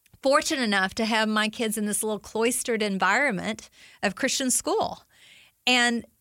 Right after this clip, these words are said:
suddenly, uh, you know, it's like the blinders came off. I, s-, I see what's happening. I, uh, uh, on a, on a different venue, someone was telling me that Franklin Graham has suggested that parents in New Jersey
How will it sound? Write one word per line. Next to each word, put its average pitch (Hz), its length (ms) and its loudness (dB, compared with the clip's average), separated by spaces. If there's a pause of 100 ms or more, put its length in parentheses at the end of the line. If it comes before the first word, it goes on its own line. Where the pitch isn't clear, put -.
suddenly, 311 580 2
uh, 240 140 2
you 262 120 0
know, 233 140 0
it's 226 180 -2
like 247 120 -2
the 220 80 0
blinders 220 540 -2
came 254 280 -2
off. 269 320 -2
I, 208 140 0
s-, - 260 -2
I 214 120 2
see 254 280 -2
what's 226 240 0
happening. 247 520 -2
I, 214 220 4
uh, 196 220 2 (560)
uh, 233 160 4
on 233 140 2
a, 202 280 2
on 214 100 0
a 202 80 0
different 226 480 -2
venue, 247 400 0
someone 220 380 0
was 208 160 0
telling 208 320 -2
me 202 100 -2
that 180 140 -6
Franklin 208 480 -4
Graham 214 520 0
has 202 180 -2
suggested 190 540 -2
that 190 120 -4
parents 220 460 -6
in 202 80 -4
New 185 120 -6
Jersey 220 720 -2